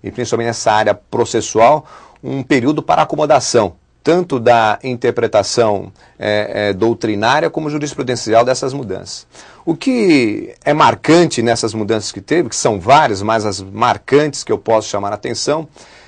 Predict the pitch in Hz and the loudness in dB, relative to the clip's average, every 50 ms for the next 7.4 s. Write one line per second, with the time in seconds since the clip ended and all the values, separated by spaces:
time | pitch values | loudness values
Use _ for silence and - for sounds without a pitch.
0 | _ _ _ - 131 135 143 147 143 143 139 - - 135 135 143 147 135 139 - | _ _ _ -2 2 4 4 4 4 4 2 -2 -4 -4 -2 -2 -2 -4 -6 -10
1 | - _ - - 143 151 165 160 147 139 156 170 - - - 135 135 135 131 113 | -16 _ -4 0 0 2 2 0 0 -4 -6 -6 -4 0 2 4 4 4 4 2
2 | 104 95 92 101 131 143 151 156 147 135 - - 104 98 90 98 - _ _ _ | 0 -2 0 2 2 2 2 0 -2 -4 -4 -2 -2 -2 -2 -4 -10 _ _ _
3 | - 110 113 - - 143 - - 143 131 117 - 139 131 131 - - 123 107 - | 0 0 0 0 -2 -6 -4 -4 -4 -4 -2 -2 -2 -2 -2 -2 0 0 0 0
4 | - 127 127 135 - - - 143 143 147 151 147 - 160 156 151 160 156 139 - | 2 0 0 0 0 -2 -4 -4 -4 -6 -8 -8 -10 -10 -8 -6 -6 -6 -4 -2
5 | - 139 139 156 143 123 104 92 90 95 - _ _ _ _ - - - _ _ | 0 0 2 2 0 0 0 -2 -2 -4 -8 _ _ _ _ -20 -20 -20 _ _
6 | _ - 165 - 196 196 196 - _ _ - - 143 139 - - 170 180 175 156 | _ -2 -2 -2 -2 -4 -6 -12 _ _ 0 0 0 0 2 4 4 6 8 8
7 | 143 143 156 165 170 165 - - | 8 8 6 6 4 2 -4 -12